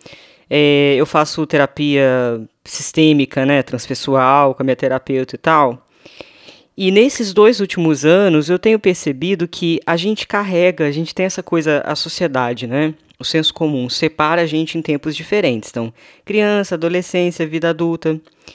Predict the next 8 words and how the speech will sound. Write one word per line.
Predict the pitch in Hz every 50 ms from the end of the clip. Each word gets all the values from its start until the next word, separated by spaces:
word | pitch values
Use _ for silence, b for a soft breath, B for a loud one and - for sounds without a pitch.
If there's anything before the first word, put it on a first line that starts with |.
| B B B B B -
E | 208 214
eu | 226 240
tenho | 240 269 262 240
percebido | - 208 190 - - 180 156 185 208 220 196 202 196
que | - - 220 202 -
a | 202 202
criança | - - 202 208 202 220 254 269 - - 220
persiste, | - - 160 156 - - - 113 107 - - - - 110 107